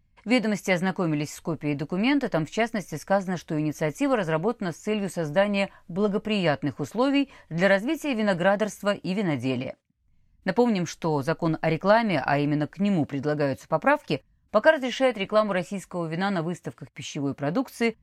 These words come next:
специализированных ярмарках, в теле- и радиопрограммах с двадцати трех до семи утра. Прямой эфир и детско-юношеские спортивные мероприятия —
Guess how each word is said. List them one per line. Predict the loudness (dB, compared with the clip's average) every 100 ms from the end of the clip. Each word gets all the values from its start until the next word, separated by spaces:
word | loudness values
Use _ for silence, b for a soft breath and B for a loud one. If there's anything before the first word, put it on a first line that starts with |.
| _
специализированных | -10 0 2 2 2 0 2 0
ярмарках, | 0 2 4 2 -2 -4 -6
в | -8
теле- | -2 0 2
и | -2 -2
радиопрограммах | 2 2 2 0 0 -2 2 2 2 -2
с |
двадцати | -4 -6 -4 -8
трех | -4 -2 -2 0
до | 0 0 b b
семи | -8 -2 -2
утра. | -2 -2 -2 -2 b _ _
Прямой | -4 0 2 0
эфир | 0 -2
и | 0 -2 0
детско-юношеские | -2 -6 -4 -2 -2 -4 -8 -10
спортивные | -6 -6 -2 0 2
мероприятия — | 2 0 0 0 0 -4